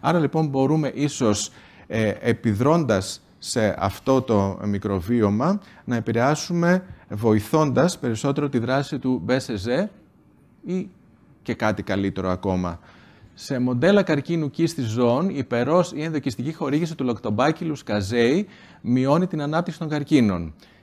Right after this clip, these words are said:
Υπάρχουν κυταροτοξικές ιδιότητες σαφείς, λέει, του Lactobacillus rhamnosus G G σε καρκίνο κίστης in vitro και ήδη υπάρχουν μελέτες σε ανθρώπους, διπλές τυφλές, όπου η υπερός χορήγηση του Lactobacillus casei, σιρότα, μειώνει την υποτροπή επιφανειακών καρκίνων κίστης.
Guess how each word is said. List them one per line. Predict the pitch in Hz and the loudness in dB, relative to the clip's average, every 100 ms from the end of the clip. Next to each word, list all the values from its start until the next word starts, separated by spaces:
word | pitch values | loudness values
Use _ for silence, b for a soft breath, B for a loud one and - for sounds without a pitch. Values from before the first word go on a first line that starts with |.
| b | b
Υπάρχουν | - 101 151 185 180 170 | -10 0 0 2 -2 -2
κυταροτοξικές | 151 139 131 123 - 127 160 160 | -2 -2 -2 -6 -6 0 0 2
ιδιότητες | 131 131 143 143 | 0 2 2 0
σαφείς, | - 120 - 170 | -6 -6 0 0
λέει, | 131 117 107 | 2 2 2
του | 104 110 | 2 0
Lactobacillus | 104 113 104 123 123 110 101 | 0 -2 0 0 0 -4 -6
rhamnosus | 107 101 110 120 104 101 - 107 | -6 -4 -2 -4 -4 -4 -6 -6
G | 101 113 90 | -2 -2 -2
G | 92 104 92 B B | 2 2 0 B B
σε | - 110 | -8 -4
καρκίνο | 101 101 117 | -2 -2 -2
κίστης | 104 117 107 98 | -2 -2 -2 -6
in | 98 90 | -4 2
vitro | 101 - 151 214 - B B | 2 4 2 2 0 B B
και | - | 4
ήδη | 139 208 | 6 6
υπάρχουν | 180 151 131 127 120 113 | 4 2 2 2 -2 0
μελέτες | 113 117 135 123 104 - | 2 2 2 2 -2 -4
σε | - | -8
ανθρώπους, | 104 101 101 117 196 151 | -4 -4 0 2 2 -2
διπλές | 113 135 147 | -2 0 0
τυφλές, | - 110 123 131 202 - B B | 0 -4 0 2 0 -4 B B
όπου | - 117 123 | -2 0 4
η | |
υπερός | 123 123 120 185 | 2 4 2 2
χορήγηση | 185 131 147 147 - | 0 0 2 0 -4
του | 117 113 107 | -4 0 0
Lactobacillus | 107 110 135 139 117 104 | 0 0 0 2 -2 -2
casei, | 101 98 131 156 202 | -4 -2 0 2 2
σιρότα, | 185 - 104 127 175 208 | 0 -4 2 2 2 0
μειώνει | 175 127 147 180 | 0 -2 -2 -2
την | 151 | -4
υποτροπή | 123 113 107 180 | -4 -4 -2 -2
επιφανειακών | 170 - 117 107 156 | -2 -4 -4 -4 -4
καρκίνων | 151 120 113 151 143 | -2 -2 -2 -2 -4
κίστης. | - 123 98 90 82 | 2 4 4 -2 -6